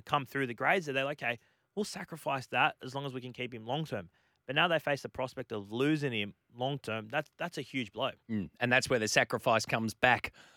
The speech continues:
Speaker 2: on them. Oh four five seven, seven three six, seven three six. Luke Keary's gonna play on. The Rooster Star is expected to sign a one-year deal before this season gets underway, so in the next couple of weeks or so. Let us know your thoughts, one three hundred oh one eleven seventy.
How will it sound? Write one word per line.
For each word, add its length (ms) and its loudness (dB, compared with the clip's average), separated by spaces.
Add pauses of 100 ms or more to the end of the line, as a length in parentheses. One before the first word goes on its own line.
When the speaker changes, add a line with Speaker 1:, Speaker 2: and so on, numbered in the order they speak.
(220)
Speaker 2:
on 240 8
them. 300 6
Oh 160 10
four 240 4
five 320 6
seven, 280 6
seven 320 6
three 260 6
six, 320 2
seven 360 4
three 300 6
six. 300 2
Luke 200 6
Keary's 380 6
gonna 180 6
play 240 6
on. 160 8
The 80 4
Rooster 320 2
Star 360 8
is 100 2
expected 480 0
to 80 4
sign 240 8
a 40 8
one-year 380 8
deal 400 6 (320)
before 300 4
this 160 6
season 340 4
gets 240 4
underway, 400 8
so 160 4
in 80 4
the 60 6
next 340 2
couple 240 2
of 80 2
weeks 340 2
or 160 2
so. 220 4
Let 160 6
us 140 4
know 100 8
your 160 6
thoughts, 380 4
one 160 6
three 220 6
hundred 280 8
oh 120 8
one 180 8
eleven 260 6
seventy. 460 6